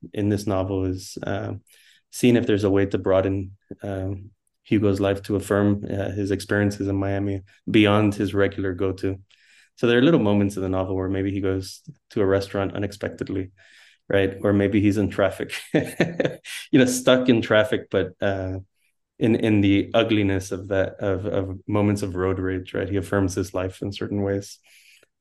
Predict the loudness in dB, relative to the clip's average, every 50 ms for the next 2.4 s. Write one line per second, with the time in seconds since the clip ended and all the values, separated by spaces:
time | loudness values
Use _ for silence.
0 | _ -6 -2 0 0 0 0 -2 -2 -2 -2 -2 -2 -4 -6 -12 _ _ _ _
1 | _ _ _ -6 -4 -2 0 2 0 0 -2 -4 -4 -2 -2 0 0 -2 -4 -6
2 | -8 -10 -12 _ 4 6 6 6